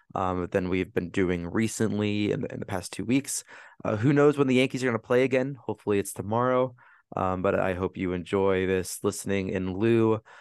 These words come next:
uh, of them having a game tonight. Uh, we got a nice stretch coming up here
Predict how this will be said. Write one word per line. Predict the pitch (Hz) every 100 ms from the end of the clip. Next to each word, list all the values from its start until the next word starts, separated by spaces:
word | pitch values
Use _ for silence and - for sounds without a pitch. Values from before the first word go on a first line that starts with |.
| - -
uh, | 95 95 -
of | 95
them | 95
having | 90 92 87 92
a |
game | 92 98 92 90
tonight. | - 98 117 131 - _ - _ _
Uh, | 110 107 101
we | 101
got | 101 98
a |
nice | 160 110 110 120
stretch | - 120 110 -
coming | - 104 101
up | 101 -
here | - 104 104 101 101